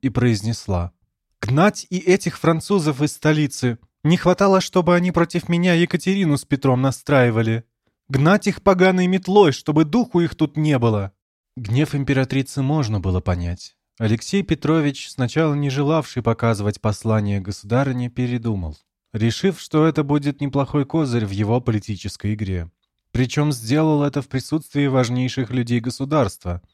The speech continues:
среди которых был и граф Ушаков. Хотелось до боли увидеть реакцию инквизитора на очередной свой провал, ведь это его работа – разоблачать шпионов и заговоры в России.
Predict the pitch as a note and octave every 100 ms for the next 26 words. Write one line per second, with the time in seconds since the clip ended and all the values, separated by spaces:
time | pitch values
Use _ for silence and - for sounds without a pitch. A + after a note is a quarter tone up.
0 | _ - B2+ B2+ D#3+ D#3 C3+ C3 A#2 A#2+
1 | B2 A2+ G#2 G2 G2+ - A#2+ - E2 -
2 | _ _ _ _ - A#2+ - F#3 F#3 C3+
3 | C3 A#2+ D#3 D#3+ D3 C#3+ B2 D3 B2 B2
4 | B2 B2+ C3 - B2+ A#2+ A#2+ B2 B2 C#3
5 | C3 B2 A2+ A2 - G#2+ G#2 A#2 A2 -
6 | G#2+ - G#2+ G2 E2+ D#2+ - _ G2+ A#2+
7 | - C#3+ C3+ A#2+ A#2+ A#2 D3 B2 A2 A2
8 | F#2+ G2 G2+ G#2 G#2 A2+ G2+ - A2 A#2
9 | B2+ - A#2+ G#2 G#2+ F#2 F2+ F2+ F2 G2
10 | - - F#2 E2+